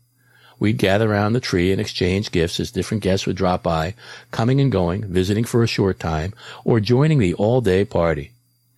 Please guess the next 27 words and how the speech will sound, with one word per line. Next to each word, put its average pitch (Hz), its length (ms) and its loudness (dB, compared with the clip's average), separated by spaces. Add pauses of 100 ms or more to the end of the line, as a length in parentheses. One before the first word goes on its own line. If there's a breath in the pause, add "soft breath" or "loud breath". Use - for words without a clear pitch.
(360 soft breath)
Dinner 151 200 4
would 92 160 2
be 87 80 0
served 95 320 0
around 90 300 0
two 98 160 0
P 90 220 -2
M. 92 320 -4 (340)
It - 140 2
was 107 160 0
always 104 480 2
an 85 100 0
amazing 90 400 0
feast 113 340 0
of 90 140 -2
wonderful 127 400 2
dishes 117 400 2
that 98 100 -4
I 104 120 2
didn't 127 200 0
have 120 240 0
any 127 280 0
other 131 160 0
time 113 280 0
of 113 60 2
the 104 100 0
year. 95 360 0